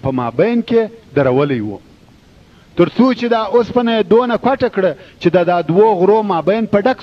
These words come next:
سو. او ویل، "اوس نو اور پر بل کړي." اور یې پر هغه غالب بل کړي،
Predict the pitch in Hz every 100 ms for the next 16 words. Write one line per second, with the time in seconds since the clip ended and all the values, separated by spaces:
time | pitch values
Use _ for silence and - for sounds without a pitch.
0 | - 110 - - - 156 156 156 147 175
1 | 180 - 160 151 160 175 170 139 123 127
2 | - 113 98 - - - 180 202 208 208
3 | 196 190 180 170 190 208 175 156 202 175
4 | 143